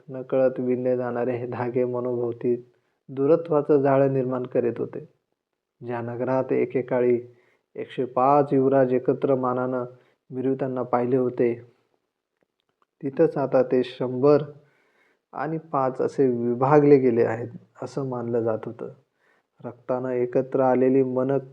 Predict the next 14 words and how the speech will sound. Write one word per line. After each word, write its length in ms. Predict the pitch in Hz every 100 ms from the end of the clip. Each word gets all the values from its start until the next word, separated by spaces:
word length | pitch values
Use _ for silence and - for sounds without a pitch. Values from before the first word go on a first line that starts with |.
| _ -
कधीच 360 | 131 127 156
एकमेकांपासून 800 | 151 147 135 143 135 131 135 135
दूर 180 | 131 131
जाऊ 280 | 127 123 120
नयेत, 200 | 120 117 - _ _ _ _ _ -
ती 180 | 131 131
अंती 720 | 120 120 143 160 143 123 -
दाहक 460 | 131 123 139 139 -
ठरत 240 | 127 113
असतात. 340 | 117 - - 95 - _ _ _ _ _ _ _ _ _ -
महाराज, 500 | 131 139 143 139 139
पितामह, 640 | 139 139 143 139 135 131
महामंत्री, 800 | 131 131 131 127 127 127 127 123
अमात्य, 640 | 117 120 123 123 - 120